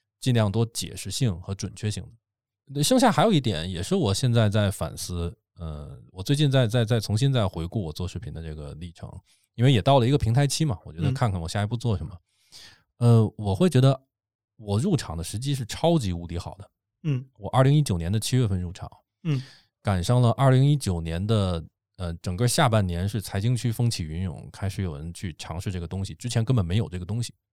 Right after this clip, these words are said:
Speaker 2: 嗯。
Speaker 1: 然后二零二零年上半年疫情爆发，呃，所有，这 B 站整个大盘子开始特别快速地出圈儿，在，在涨。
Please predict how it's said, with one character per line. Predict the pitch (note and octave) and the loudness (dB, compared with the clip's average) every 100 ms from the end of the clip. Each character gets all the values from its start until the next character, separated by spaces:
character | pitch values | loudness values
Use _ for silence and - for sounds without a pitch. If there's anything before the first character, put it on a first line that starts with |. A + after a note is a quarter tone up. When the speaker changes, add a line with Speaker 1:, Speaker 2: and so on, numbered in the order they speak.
| - | -4
Speaker 2:
嗯。 | E3 B2 _ _ - | -2 -2 _ _ -6
Speaker 1:
然 | F#2+ | 0
后 | A#2 A#2 - | 2 2 4
二 | C#3 | 4
零 | A2+ B2 | 4 4
二 | B2+ | 2
零 | G2+ | 2
年 | A#2+ G#2 | 0 0
上 | G#2 B2 G#2+ | 0 0 0
半 | F#2 | -2
年 | F2+ G2 | -2 -4
疫 | G2 | -4
情 | F#2 | -6
爆 | G2+ F#2 | -4 -4
发， | F#2 F#2+ G2 _ _ _ _ _ | -4 -4 -6 _ _ _ _ _
呃， | F#2 | -10
所 | F2 - F#2+ G#2+ | -8 -6 -2 0
有， | B2+ | 0
这 | - | -4
B | B2+ | -2
站 | A#2+ A#2+ | 0 0
整 | F2 | 0
个 | F#2+ | -4
大 | A2+ | -4
盘 | G#2 - G2+ | -4 -6 -4
子 | G#2 E2+ | -2 -4
开 | - G2+ | -6 -6
始 | - D#2 D2 | -6 -10 -14
特 | - - A#2+ | -12 -6 -4
别 | E2 | -4
快 | - F#2+ | -6 -6
速 | E2+ | -6
地 | D#2 E2 | -10 -14
出 | - E2+ | -14 -10
圈 | F#2 | -8
儿， | D#2+ D#2+ D#2 | -6 -8 -10
在， | E2+ D#2+ | -14 -10
在 | E2+ | -10
涨。 | E2 - C2+ | -10 -10 -12